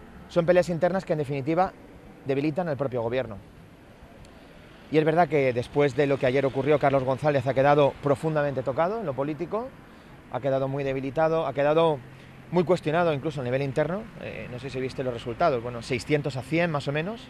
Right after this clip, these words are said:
o quinientos y pico a cien, los que apoyaban al otro candidato, que la verdad que es bastante significativo, ¿no? Que el alcalde de Elche apoye al candidato que es el alcalde de Alcoy y no apoye a su propio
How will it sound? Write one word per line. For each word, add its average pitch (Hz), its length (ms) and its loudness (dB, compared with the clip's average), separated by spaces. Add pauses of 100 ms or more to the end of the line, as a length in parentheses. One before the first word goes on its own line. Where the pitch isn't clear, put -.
(320)
o 127 80 -8
quinientos 139 380 -6
y 135 40 -8
pico 131 200 -4
a 120 40 -2
cien, 165 300 -4 (260)
los 127 140 -2
que - 80 -4
apoyaban 123 580 2
al 117 160 -4
otro 123 220 -4
candidato, 123 500 -6 (300)
que 113 60 -10
la 104 60 -4
verdad 120 140 -2
que 139 100 -6
es 120 100 -10
bastante 131 340 -8
significativo, 123 640 -6
¿no? 185 120 -8 (360)
Que 131 60 -2
el 123 40 0
alcalde 139 340 0
de 143 100 0
Elche 147 340 -4
apoye 147 500 0 (540)
al 117 180 -4
candidato 127 720 -2
que 127 180 -4
es 139 120 -6
el 127 80 -2
alcalde 139 320 -2
de 135 60 0
Alcoy 143 340 -2
y 135 80 -8
no 147 100 -2
apoye 156 460 0 (340)
a 131 80 -8
su 131 120 -8
propio 135 440 0